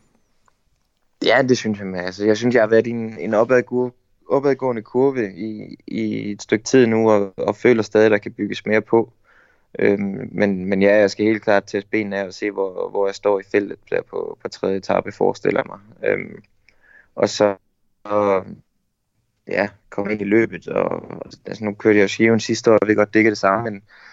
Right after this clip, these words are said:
men der blev jeg egentlig, selvom man selvfølgelig er sindssygt træt, så benene, de blev ved med at fungere, og jeg kørte faktisk nogle nye watt-rekorder i tredje uge af, af Giroen sidste år.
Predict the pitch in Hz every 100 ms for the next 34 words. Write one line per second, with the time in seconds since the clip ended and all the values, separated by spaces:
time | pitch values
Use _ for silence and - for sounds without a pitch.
0 | - - _ _ 104 104 104 110 110 113
1 | 120 110 95 - _ _ _ 107 104 92
2 | 87 101 101 90 82 85 85 95 92 92
3 | 98 - 98 110 101 92 98 101 101 101
4 | 98 95 101 95 95 98 95 98 98 -
5 | 92 95 95 - - _ _ _ _ _
6 | _ _ _ _ - 101 101 101 101 101
7 | - 92 - 95 98 92 - 101 101 98
8 | 101 101 - 95 - - 101 101 95 98
9 | 98 92 -